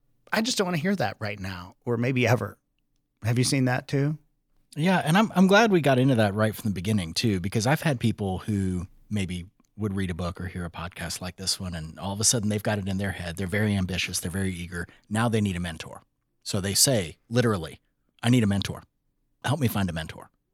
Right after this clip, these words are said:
Speaker 2: Well, okay. What do you need help with? "I'm not sure,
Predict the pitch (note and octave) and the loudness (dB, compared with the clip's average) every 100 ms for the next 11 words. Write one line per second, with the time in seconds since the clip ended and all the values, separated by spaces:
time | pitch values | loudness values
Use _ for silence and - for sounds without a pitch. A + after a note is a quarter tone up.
0 | - C3 - _ _ _ C#3 - G2+ B2 | -2 -2 -2 _ _ _ -4 0 0 0
1 | - _ _ _ _ - C3 D#3 F3+ E3+ | -4 _ _ _ _ -6 0 0 2 4
2 | D#3+ D3+ D3 F#3 - - _ - G2 G#2+ | 4 4 2 -2 -6 -10 _ -4 0 2
3 | A2 A2+ A2+ G#2+ - E2+ | 4 4 2 0 -4 -4